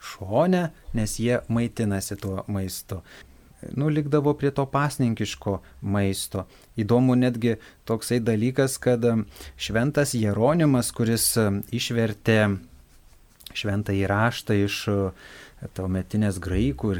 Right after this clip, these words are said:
hebrajų kalbos į lotynų kalbą, į vadinamą vulgatą, buvo pasipiktinęs, kad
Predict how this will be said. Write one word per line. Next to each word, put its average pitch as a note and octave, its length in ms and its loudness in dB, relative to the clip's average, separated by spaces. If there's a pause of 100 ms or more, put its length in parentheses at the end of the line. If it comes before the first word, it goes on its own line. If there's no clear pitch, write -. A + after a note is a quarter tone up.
hebrajų G2+ 440 0
kalbos G#2+ 640 0
į A2 260 0
lotynų A2 640 -2
kalbą, A2+ 460 0
į F2+ 180 -6 (260)
vadinamą G#2 460 -2
vulgatą, G#2+ 880 0 (460)
buvo D3+ 360 2
pasipiktinęs, D#3 1160 0
kad C3 320 2